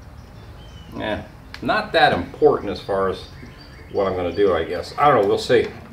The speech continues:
<clears throat> So here's what I'm talking about. Uh, I wanna be able to probably have six across on each one. So what I did was I just lined them up like this.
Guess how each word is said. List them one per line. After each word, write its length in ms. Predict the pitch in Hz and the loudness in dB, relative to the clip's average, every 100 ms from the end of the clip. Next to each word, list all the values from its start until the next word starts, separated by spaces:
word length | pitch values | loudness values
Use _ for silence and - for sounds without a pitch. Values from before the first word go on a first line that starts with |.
| - | -10
<clears throat> 420 | 185 135 - - - - | -6 -6 -8 -10 -18 -8
So 140 | 143 | -2
here's 260 | 147 190 156 | 0 0 -2
what 120 | 156 | -4
I'm 140 | 135 | -4
talking 280 | 143 151 - | -2 -4 -2
about. 180 | 123 120 - - - | -4 -6 -10 -16 -10
Uh, 440 | - 156 160 - - - - - - - - - - | -4 0 0 -2 -8 -14 -10 -10 -12 -14 -18 -14 -6
I 320 | 151 - 156 | -6 -4 -2
wanna 180 | 196 190 | 0 4
be 80 | 151 | 4
able 260 | 160 160 151 | 6 4 0
to 420 | 151 151 143 139 - - - | -4 -4 -2 -4 -8 -18 -12
probably 280 | 156 160 135 | -6 -4 -4
have 200 | 131 - | -4 -6
six 380 | - 147 - 110 | -6 -8 -8 -12
across 500 | - 135 117 101 - - - - - - - - - | -8 -2 -2 -2 -4 -8 -8 -12 -20 -20 -16 -16 -12
on 100 | - 165 107 | -2 0 0
each 160 | - 117 | -8 -8
one. 320 | 120 110 104 | -4 -4 -6
So 220 | - 117 | -8 -6
what 200 | 117 160 | -4 -4
I 100 | 127 | -4
did 180 | 135 131 | -4 -4
was 160 | 110 | -6
I 80 | 110 | -6
just 220 | 113 - - - - - - - - _ _ - | -2 -2 -2 -10 -10 -12 -14 -20 -20 _ _ -6
lined 280 | 131 139 | -4 -2
them 100 | 123 | -4
up 160 | 127 - | -6 -4
like 220 | 113 110 | -6 -4
this. 400 | 127 120 - - | -2 -2 -2 -10